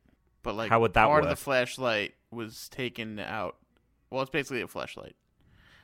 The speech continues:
Speaker 1: slash Switch.
Speaker 2: I'm struggling to, to picture that.
Speaker 1: <laughs> I'm just saying,
Speaker 2: <laughs>
Speaker 1: for me to get ano-, for me to get another one, it'd have to be able to fuck it.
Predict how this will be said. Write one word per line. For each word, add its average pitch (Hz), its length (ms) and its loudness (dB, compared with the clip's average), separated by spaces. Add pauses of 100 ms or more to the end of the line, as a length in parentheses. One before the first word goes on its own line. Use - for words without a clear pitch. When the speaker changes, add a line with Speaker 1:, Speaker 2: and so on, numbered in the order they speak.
(360)
Speaker 1:
slash 82 320 -6
Switch. - 400 -12 (140)
Speaker 2:
I'm 101 280 -4 (140)
struggling 95 640 0
to, 82 440 -2
to 80 120 -12
picture 78 560 -8 (220)
that. - 240 -8 (220)
Speaker 1:
<laughs> - 200 -4
I'm 170 140 4
just 156 180 -2
saying, 131 320 0 (260)
Speaker 2:
<laughs> - 240 -6
Speaker 1:
for 208 80 0
me 294 100 6
to 254 60 4
get 170 140 2
ano-, 151 200 0
for 190 160 2
me 196 100 6
to 180 80 6
get 160 100 6
another 135 260 0
one, 120 160 0
it'd 127 120 -4
have 113 140 -2
to - 60 -20
be 80 100 -6
able 71 80 -6
to 71 60 -6
fuck - 260 -8
it. - 80 -12